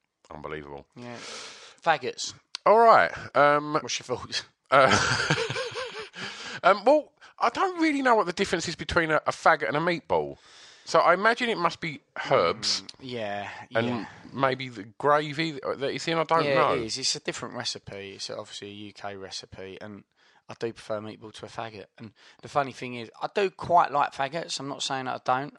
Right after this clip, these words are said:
Speaker 2: I quite like 'em. But because even, like, their consistency is a little similar to haggis in a way. They're just more com-,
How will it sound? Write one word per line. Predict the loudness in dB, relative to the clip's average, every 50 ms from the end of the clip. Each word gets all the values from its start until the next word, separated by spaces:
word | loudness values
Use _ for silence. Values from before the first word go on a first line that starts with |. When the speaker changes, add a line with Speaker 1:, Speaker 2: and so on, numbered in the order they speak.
| _ -20
Speaker 2:
I | -18
quite | -14 -4 0 0 0 0 0
like | -2 -2 -4 -4 -8 -10
'em. | -10 -8 -12 -16 _ _ _ _ _ _ _ _ _ _ _ _ _ _ _ _ _ _ _ _ _ _
But | -2 0 2 2 0 -2 -4 _ _ _ _
because | _ -14 -8 -4 -2
even, | -2 -2 -2 -4 -4 -2 -2
like, | 0 0
their | -2 -4
consistency | -6 -6 -6 -4 -4 -4 -4 -6 -6 -6 -6
is | -6 -4 -4
a | -4
little | -2 0 0 0 0 0 -2
similar | 0 0 0 0 -2 -4 -4
to | -4 -6
haggis | -6 -6 -8 -8 -8 -10 -10 -10
in | -10
a | -10 -6
way. | -2 0 0 0 0 -2 -8 -12 -12
They're | -10 -10 -10
just | -10 -10 -10 -8 -8
more | -8 -8
com-, | -8 -10 -14 -16